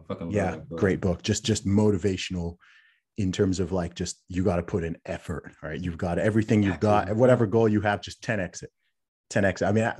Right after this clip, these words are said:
Speaker 2: when, when I, when I first, um, before I read that book,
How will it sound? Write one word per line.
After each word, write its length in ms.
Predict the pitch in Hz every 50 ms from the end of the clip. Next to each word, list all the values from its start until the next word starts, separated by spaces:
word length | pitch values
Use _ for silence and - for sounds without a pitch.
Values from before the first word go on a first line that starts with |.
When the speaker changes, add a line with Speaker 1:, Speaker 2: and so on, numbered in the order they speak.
| 110 98
Speaker 2:
when, 200 | - 113 131 143
when 220 | - - 120 135 139
I, 120 | 135 127 -
when 180 | 110 120 123
I 120 | 123 123 120
first, 380 | - 131 123 117 - - -
um, 400 | 110 101 95 92 90 87 85 87 _ _ _ _ _ _ _ _ -
before 240 | 104 101 - 131
I 40 | 120 110
read 220 | 104 113 113 104
that 160 | 101 87 85
book, 260 | 90 98 87 85 -